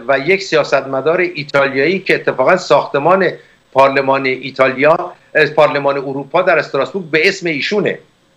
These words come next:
یعنی و شصتمین سالگرد تشکیل اولین نطفه‌های اتحادیهٔ اروپا هم در ماه مارس در شهر روم برگزار خواهد شد، چون در شهر روم بود که اتحادیهٔ اروپا،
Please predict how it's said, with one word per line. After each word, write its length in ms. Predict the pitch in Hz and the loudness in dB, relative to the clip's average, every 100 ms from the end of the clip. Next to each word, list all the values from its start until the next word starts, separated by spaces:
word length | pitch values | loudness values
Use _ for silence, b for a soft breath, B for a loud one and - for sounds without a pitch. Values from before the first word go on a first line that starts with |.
| _ _ _ _ _ b - | _ _ _ _ _ b -4
یعنی 280 | 156 139 139 | 0 0 0
و 180 | 117 - | 0 0
شصتمین 560 | - 143 - 147 143 | 2 0 0 -6 -6
سالگرد 640 | 139 143 143 156 196 202 | -2 0 2 2 0 0
تشکیل 540 | 190 143 135 - 156 143 | -2 -2 -2 -6 -4 -2
اولین 600 | 135 139 - 139 139 135 | 0 0 0 -2 -2 -6
نطفه‌های 540 | 131 - 127 139 127 | -4 2 2 2 -2
اتحادیهٔ 420 | 131 147 127 127 | 0 2 2 0
اروپا 360 | 131 123 156 185 | -4 0 2 4
هم 140 | 196 - B - | 2 -4 B 0
در 160 | 143 135 | 2 2
ماه 260 | 135 117 | 0 0
مارس 360 | 139 160 196 - | 0 2 0 0
در 120 | 131 | -2
شهر 260 | - 165 170 | 0 0 0
روم 420 | 143 147 190 202 | -4 -2 0 2
برگزار 460 | 190 185 175 175 | 2 0 -2 -4
خواهد 320 | 156 165 160 160 | 0 2 2 0
شد، 220 | 175 175 b b - | -4 -6 b b -4
چون 240 | 180 180 | -2 2
در 140 | 156 | 2
شهر 280 | 143 180 170 | 2 2 2
روم 460 | 180 147 156 220 190 | 2 0 0 0 0
بود 200 | 147 139 | -6 -4
که 220 | 139 123 | -4 -4
اتحادیهٔ 460 | 127 131 120 117 131 | 0 2 2 0 -4
اروپا، 580 | 139 127 117 123 110 | -2 -2 2 4 2